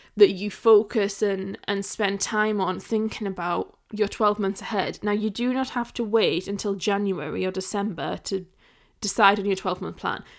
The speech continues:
This could be that you're listening to this episode in July and you're gonna plan it for, you know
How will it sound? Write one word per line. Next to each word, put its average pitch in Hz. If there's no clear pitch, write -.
This 269
could 233
be 202
that 202
you're 196
listening 233
to 214
this 214
episode 214
in 202
July 185
and 208
you're 208
gonna 196
plan 214
it 180
for, 180
you 214
know 170